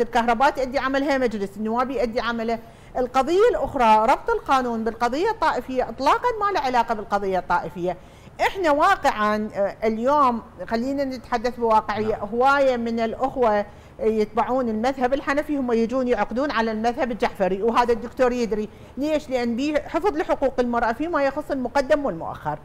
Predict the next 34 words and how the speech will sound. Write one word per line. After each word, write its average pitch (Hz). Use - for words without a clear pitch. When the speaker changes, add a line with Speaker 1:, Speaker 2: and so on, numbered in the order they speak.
Speaker 2:
مهم. 131
Speaker 1:
فدائما 285
أنا 254
هواية 262
أشوف 247
بالمحاكم 277
إنه 226
هم 262
يعقدون 254
ويختارون 233
على 262
المذهب 247
الجعفري. 233
بالمناسبة 254
أنا 262
Speaker 2:
شنو، 302
Speaker 1:
عشت 269
Speaker 2:
شنو، 302
شنو 269
Speaker 1:
خمسطعش 269
Speaker 2:
اللي، 339
Speaker 1:
سنة. 294
Speaker 2:
شنو 190
اللي 156
يجبر 139
الش-، 131
حتى -
للتوضيح، 123
شنو 156
اللي 139
يجبر 131
إنه 98
الشخص 120
يغير 120